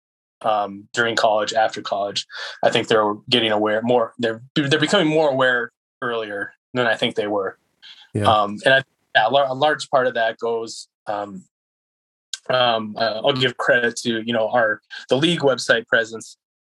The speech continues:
Speaker 1: uh, which is, our league website's maintained by Adam Gallatin. He's the manager of Forest Lake. He also is the section commissioner.
Speaker 2: Okay.
Speaker 1: Um, for, you know, our Class B section, the league website. But, uh, you know, I also got a tip of the hat to, you know,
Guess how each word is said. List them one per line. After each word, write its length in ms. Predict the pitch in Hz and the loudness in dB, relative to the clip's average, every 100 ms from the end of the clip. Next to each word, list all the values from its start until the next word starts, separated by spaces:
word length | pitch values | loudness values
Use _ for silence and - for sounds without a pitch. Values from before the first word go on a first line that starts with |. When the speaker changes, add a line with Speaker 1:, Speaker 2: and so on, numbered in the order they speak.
| - | 0
Speaker 1:
uh, 200 | 110 107 | 0 2
which 240 | 113 - | -2 -2
is, 280 | 110 104 120 | -4 -4 -2
our 140 | 123 120 | 0 2
league 180 | 120 120 | 2 2
website's 420 | 117 - - - | 0 0 -2 -2
maintained 340 | 113 - 113 | -4 -2 0
by 100 | 107 | 2
Adam 280 | 107 107 107 | 2 0 -2
Gallatin. 460 | 107 104 104 113 107 | 0 0 -2 -6 -8
He's 120 | 104 | -6
the 80 | 110 | -2
manager 440 | 110 110 110 107 | 0 2 0 -2
of 80 | 104 | -2
Forest 380 | 113 107 - 110 | 0 0 0 -4
Lake. 220 | 104 101 | -4 -4
He 120 | 107 | 0
also 360 | 104 98 113 110 | 0 2 0 0
is 140 | 104 | 0
the 140 | 107 98 | -2 0
section 460 | - 110 - 104 | 0 0 -2 -6
commissioner. 600 | - 104 104 - 107 - - _ _ - | -8 -4 -4 -4 -4 -4 -4 _ _ -2
Speaker 2:
Okay. 260 | 113 107 127 _ _ _ _ - | -2 -2 -6 _ _ _ _ 2
Speaker 1:
Um, 580 | 104 98 98 101 107 110 _ _ _ | 4 4 0 -4 -10 -16 _ _ _
for, 400 | - 110 104 104 | 0 2 2 0
you 100 | 113 | 0
know, 60 | 113 | 2
our 120 | 107 | 2
Class 300 | 107 117 104 - | 2 2 2 0
B 200 | 107 101 | -6 -2
section, 500 | - 101 - 101 95 _ - | 0 0 -2 -8 -12 _ -10
the 80 | - _ - | -10 _ -10
league 300 | 113 110 107 | -4 -4 2
website. 420 | 110 107 - 107 | 2 2 2 2
But, 200 | 117 113 | 2 2
uh, 100 | 120 123 | 2 0
you 40 | |
know, 100 | 123 120 | 0 0
I 80 | |
also 260 | 120 107 - | 0 -2 -2
got 100 | 117 | -2
a 40 | 113 | -2
tip 160 | - 127 | -4 -2
of 60 | 117 | 0
the 80 | |
hat 260 | 117 113 113 | 2 0 0
to, 160 | - 110 | -6 -6
you 60 | 110 | -4
know, 180 | 107 | -4